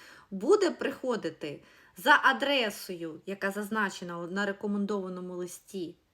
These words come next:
до військовозобов'язаного і особисто повідомляти про те, що є відповідний рекомендований лист з приміткою «Повістка Т Ц К».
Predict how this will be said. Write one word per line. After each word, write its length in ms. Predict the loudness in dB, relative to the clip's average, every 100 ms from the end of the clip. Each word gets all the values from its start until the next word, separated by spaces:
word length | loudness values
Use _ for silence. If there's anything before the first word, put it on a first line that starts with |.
| -12
до 400 | -2 0 2 0
військовозобов'язаного 1500 | -6 -6 -4 -2 -2 -4 -6 -10 -10 -12 -8 -4 -2 0 -4 -6 -18 2
і 220 | 4 4
особисто 1300 | 6 4 4 0 0 0 4 6 6 4 2 2 2 -2 _ _ _ _ _
повідомляти 1120 | 0 0 0 0 0 4 8 8 8 0 -6 -8 _
про 160 | 0 0
те, 280 | 2 2 0
що 240 | 0 -6
є 260 | -6 -2 -2
відповідний 600 | -2 -8 -6 -4 -4 -6
рекомендований 800 | -10 -10 -10 -8 -8 -8 -10 -4
лист 280 | 0 0 -4 -20
з 100 | -20
приміткою 600 | -12 -8 -6 -8 -10 -16 _
«Повістка 500 | -8 -6 -6 -8 -16
Т 140 | -16
Ц 160 | -12
К». 100 | -12